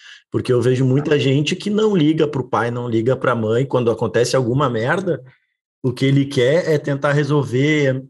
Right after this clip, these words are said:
entre aspas, escondido, né, pra não, não trazer isso aí, porque o que que volta? Volta pra infância cheia de castigo, cheia de penitências, se eu fiz alguma coisa errada, eu vou tomar ali um tapão, vou apanhar de cinta, vai isso, vai aquilo,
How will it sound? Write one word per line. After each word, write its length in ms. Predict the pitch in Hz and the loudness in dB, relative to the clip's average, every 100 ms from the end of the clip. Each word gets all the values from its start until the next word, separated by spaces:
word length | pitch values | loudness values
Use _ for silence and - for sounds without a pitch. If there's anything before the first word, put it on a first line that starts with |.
| - | -8
entre 280 | 135 139 131 | -6 -2 0
aspas, 380 | 127 127 135 117 | -2 -2 -4 -4
escondido, 840 | 120 - 135 127 107 151 185 330 - _ _ _ _ | -6 -2 0 0 0 0 -2 -6 -10 _ _ _ _
né, 240 | 139 131 135 | -2 0 -2
pra 260 | 135 156 | -2 0
não, 720 | 151 147 156 165 170 170 208 - _ | 2 2 0 -2 -6 -8 -10 -12 _
não 340 | 180 156 143 147 | -4 0 2 2
trazer 320 | 180 143 139 | 2 2 2
isso 180 | 151 175 | 2 2
aí, 160 | 143 | 2
porque 580 | 143 196 190 160 165 185 185 156 | 2 0 0 2 2 2 0 -2
o 60 | 143 | -8
que 180 | - 139 | -4 -2
que 120 | 139 | -2
volta? 360 | 113 110 110 | 0 0 0
Volta 320 | 104 101 113 123 | -2 0 0 0
pra 180 | 131 | 0
infância 400 | 139 135 131 139 | -2 0 -2 0
cheia 260 | 135 - 135 | -2 0 -2
de 120 | 131 | -2
castigo, 580 | - 135 - 135 160 170 | -2 -4 -2 -2 0 0
cheia 380 | 160 131 123 127 | 0 -2 0 -2
de 300 | 113 123 110 - - - - - | 0 0 -2 -4 -20 -20 -14 -2
penitências, 1160 | 143 143 143 143 143 180 175 175 156 147 - - | 0 2 2 2 2 2 0 0 2 2 -2 -2
se 80 | 139 | -2
eu 60 | |
fiz 180 | 135 131 | 0 0
alguma 340 | 135 131 139 | 0 2 0
coisa 240 | - 139 131 | 0 0 0
errada, 300 | 117 117 117 | 0 -2 -2
eu 40 | |
vou 100 | 113 | -4
tomar 240 | 123 127 123 | -6 -4 -4
ali 100 | 120 | -4
um 40 | |
tapão, 580 | 123 143 135 147 170 190 | -4 -4 0 2 2 0
vou 120 | 127 | 0
apanhar 360 | 120 131 123 117 | -2 -2 -4 -4
de 120 | 117 | -8
cinta, 460 | 120 - 170 190 147 | -10 -6 -6 -2 0
vai 220 | 120 113 | 2 0
isso, 300 | 139 165 131 | 0 -4 -2
vai 160 | 113 113 | 0 0
aquilo, 460 | 113 - 147 170 | 0 0 0 0